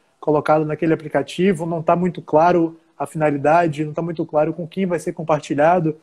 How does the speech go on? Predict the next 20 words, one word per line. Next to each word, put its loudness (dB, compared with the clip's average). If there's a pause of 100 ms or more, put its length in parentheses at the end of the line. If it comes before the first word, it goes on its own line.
(300)
Então -4
a -2
gente -4
tem -2
um 2
exemplo 0
aí 4
de -6
que -2
o 0
próprio 0
governo 2
tá -2
falhando -6
em -14
garantir -2
a -2
privacidade -2
dos -16
cidadãos. -2